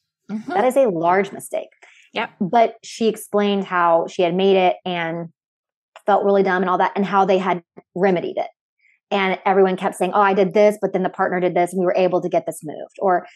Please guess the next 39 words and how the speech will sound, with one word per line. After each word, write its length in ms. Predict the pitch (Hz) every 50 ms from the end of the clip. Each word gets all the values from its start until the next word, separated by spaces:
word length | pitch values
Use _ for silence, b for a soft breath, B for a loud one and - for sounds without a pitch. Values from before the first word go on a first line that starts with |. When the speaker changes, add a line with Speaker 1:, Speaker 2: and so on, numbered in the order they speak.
| B B B B B -
Speaker 2:
and 180 | 220 220 214
in 80 | 214 240
each 180 | 247 269 269
situation, 920 | - - 220 208 - 208 190 185 185 180 180 - - 160 151 156 165 165 - _ _ _ _ _
it 160 | - 196 - -
was 600 | 190 180 170 170 165 165 165 - - - - - _ _ -
resolved. 520 | 170 175 160 151 - - - - - 196 - - b b b b b b b b b b -
And 260 | 196 190 185 180 180 185
my 180 | 190 208 240 262
mistake 420 | 269 262 - - 208 202 196 196 - -
was 420 | 196 185 175 175 165 165 - - _ _ _ -
I, 180 | 185 185 180 -
I 200 | - 175 175 170
missed 400 | 180 180 - 190 196 202 196 -
a 60 | 196
case, 340 | 190 - 196 180 180 175 175
I 60 | 175 160
think 240 | 170 180 175 170
in 80 | 175 165
a, 240 | 160 156 151 151 - - -
in 120 | 170 165 156
a, 180 | 151 147 160 - - - _ -
um, 460 | 165 156 151 156 151 147 135 151 - 190
motion 320 | 185 190 190 185 185 180
I 100 | 170 165
was 180 | 160 160 160 -
writing, 340 | 175 165 160 160 160 156 156
there 120 | 156 151
was, 120 | 156 151 -
like, 140 | 160 -
an, 80 | 165 - - -
an 80 | - 170
opposite 360 | 165 160 180 160 - - -
case 300 | - 160 156 151 151 151 -
that 80 | -
I 80 | 160 160
didn't 320 | 156 165 160 170 170 -
cite 260 | - - 160 - - - -
to. 180 | - - -